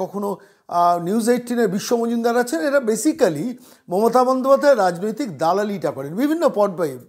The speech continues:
পর্যায়ে। একদিকে টিভির সংবাদ মাধ্যম, টিভির চ্যানেলটাকে তারা ব্রোকারির কাজে লাগান, আর আরেকভাবে অন্য কোনো ক্ষেত্রে, অন্য বিভিন্ন ক্ষেত্রে তারা তৃণমূল কংগ্রেসকে সমৃদ্ধ করার জন্য,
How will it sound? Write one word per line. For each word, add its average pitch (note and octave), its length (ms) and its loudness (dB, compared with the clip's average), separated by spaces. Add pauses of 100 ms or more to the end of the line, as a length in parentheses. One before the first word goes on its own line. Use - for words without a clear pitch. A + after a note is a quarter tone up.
পর্যায়ে। D#3+ 340 -8 (580)
একদিকে B3 380 0
টিভির D4+ 280 4 (100)
সংবাদ B3+ 360 2
মাধ্যম, G#3+ 320 -2
টিভির A#3 280 -4
চ্যানেলটাকে A#3+ 520 0
তারা A3 140 0 (380)
ব্রোকারির A3+ 480 2
কাজে G3+ 280 4
লাগান, D3+ 240 -2 (100)
আর G3 140 2
আরেকভাবে F3 460 0 (540)
অন্য D#4+ 260 0 (120)
কোনো B3+ 140 0 (100)
ক্ষেত্রে, A#3 360 -2
অন্য G#3+ 120 -4 (140)
বিভিন্ন A#3 260 -2 (120)
ক্ষেত্রে E3 340 -8 (520)
তারা G#3+ 220 6
তৃণমূল B3 320 0 (100)
কংগ্রেসকে C4+ 420 -4 (120)
সমৃদ্ধ A3 360 -4 (120)
করার F#3+ 260 2
জন্য, C#3 160 -4